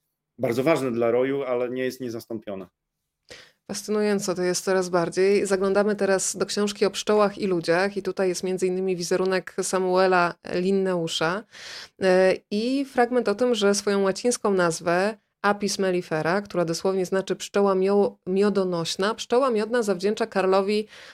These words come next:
Speaker 2: mm, Karolowi Linneuszowi. Tymczasem jego brat Samuel, młodszy o jedenaście lat, zauważył, że pszczoły nie przynoszą do ula miodu,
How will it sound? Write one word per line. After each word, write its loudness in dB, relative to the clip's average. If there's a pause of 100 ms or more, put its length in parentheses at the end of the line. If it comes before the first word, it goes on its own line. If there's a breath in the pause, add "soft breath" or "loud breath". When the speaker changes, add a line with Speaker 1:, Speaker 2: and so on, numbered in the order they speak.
(280 loud breath)
Speaker 2:
mm, 0
Karolowi 4
Linneuszowi. 2
Tymczasem 0
jego 2
brat 2
Samuel, 4
młodszy 0
o 2
jedenaście 0
lat, 0
zauważył, 2
że 0
pszczoły 2
nie 4
przynoszą 0
do 2
ula 2
miodu, 0